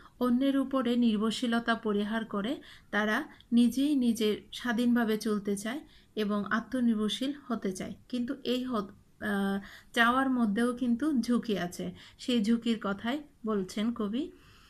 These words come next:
আঠারো বছর বয়সেই অহরহ বিরাট দুঃসাহসেরা দেয় চৌকি।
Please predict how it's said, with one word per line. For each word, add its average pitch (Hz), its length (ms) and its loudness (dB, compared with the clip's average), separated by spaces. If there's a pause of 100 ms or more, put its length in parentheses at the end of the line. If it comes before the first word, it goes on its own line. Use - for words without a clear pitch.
(280)
আঠারো 247 380 4
বছর 277 360 4
বয়সেই 240 760 2
অহরহ 240 720 0
বিরাট 220 360 2
দুঃসাহসেরা 220 840 0
দেয় 196 320 -2
চৌকি। 196 600 -6